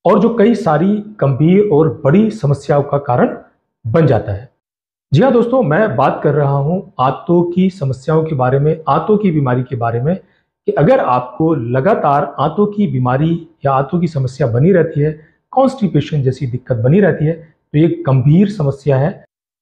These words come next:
आपकी आंतें खाने को पचाने से लेके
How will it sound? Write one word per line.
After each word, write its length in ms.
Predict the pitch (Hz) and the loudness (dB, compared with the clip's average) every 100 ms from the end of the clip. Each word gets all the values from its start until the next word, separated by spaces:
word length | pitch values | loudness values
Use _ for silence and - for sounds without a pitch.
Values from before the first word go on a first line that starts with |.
| - 151 | -4 -2
आपकी 260 | - 214 | 2 4
आंतें 460 | 196 254 262 262 254 | 4 4 4 2 2
खाने 340 | 160 175 208 | 0 2 2
को 140 | 208 208 | 4 2
पचाने 440 | - 151 156 160 | 2 2 2 0
से 180 | - 127 | -2 -2
लेके 640 | 135 208 208 208 202 202 | 2 2 4 4 2 -2